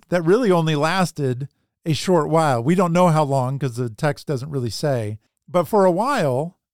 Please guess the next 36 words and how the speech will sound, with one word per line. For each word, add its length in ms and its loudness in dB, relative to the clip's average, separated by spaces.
Adam 260 -2
and 120 0
Eve 380 -2
were 200 0
at 100 -4
rest 600 -4
with 280 -8
God 480 -6
in 160 -4
the 80 -6
garden. 560 -6
They 100 -4
were 140 -6
in 160 -4
their 120 -2
place. 600 -8
They 160 -4
were 140 -4
doing 380 -4
their 180 -4
thing 600 -10
under 300 -4
God's 520 -8
restful 920 -10
rule. 580 -14
But 340 0
as 300 -4
the 80 -6
story 400 0
indicates, 800 -6
Adam 360 0
and 100 0
Eve 460 0
questioned 800 -4
the 280 -8
order 720 -2